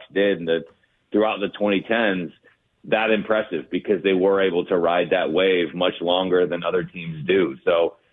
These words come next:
um, but I, I do think, you know, the, the question marks really at all three levels of the, uh, of the defense. Um, I think are significant. The, the questions, uh, at the interior of the offensive line are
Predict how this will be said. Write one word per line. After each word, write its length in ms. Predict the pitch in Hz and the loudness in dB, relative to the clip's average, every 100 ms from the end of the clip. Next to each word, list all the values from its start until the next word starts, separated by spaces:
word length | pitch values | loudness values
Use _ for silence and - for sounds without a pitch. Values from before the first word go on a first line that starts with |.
| _ - | _ -2
um, 480 | 98 95 87 85 - | 0 0 -2 -6 -14
but 240 | 117 107 135 | -8 -2 0
I, 280 | 139 139 | 0 0
I 40 | 143 | 0
do 220 | 143 139 | 0 0
think, 240 | 117 101 _ | -2 -4 _
you 100 | 98 | -6
know, 240 | 87 85 82 | -2 -2 -4
the, 340 | 73 80 95 - | -10 -4 -4 0
the 140 | 104 - - - | -2 -2 -6 -2
question 320 | 139 - 117 | 0 2 2
marks 300 | 113 107 - - _ _ 80 - - | 2 0 -6 -20 _ _ -20 -20 -8
really 260 | 131 147 127 | 0 2 4
at 60 | 110 | 4
all 200 | 107 - | 2 -2
three 140 | 104 | -4
levels 340 | 92 95 98 90 | 0 0 -2 -4
of 120 | 85 | -8
the, 80 | - - 95 | -12 -4 0
uh, 280 | 87 82 | 2 2
of 100 | 82 | -2
the 60 | 78 | -4
defense. 480 | 98 104 107 101 92 - - - _ - | -2 0 0 -2 -2 -10 -20 -20 _ -2
Um, 440 | 92 92 87 87 | 0 2 0 0
I 120 | 95 92 | -2 -2
think 180 | 101 92 | 0 0
are 120 | 87 - | -2 -2
significant. 640 | - 95 - - 98 92 - _ _ - | -6 -6 -6 -2 0 -2 -8 _ _ -6
The, 80 | 113 | 0
the 180 | 107 101 | 0 2
questions, 560 | 113 110 - 107 95 - - | 0 0 0 -2 -2 -6 -2
uh, 280 | 90 82 80 | 0 2 2
at 80 | 95 | 0
the 80 | 98 | 0
interior 380 | 101 - 104 98 | 0 0 2 2
of 60 | 87 | 2
the 100 | 87 | 2
offensive 520 | 90 - 92 90 73 | 0 -2 -6 -4 -2
line 280 | 92 92 | 0 2
are 80 | 92 | 0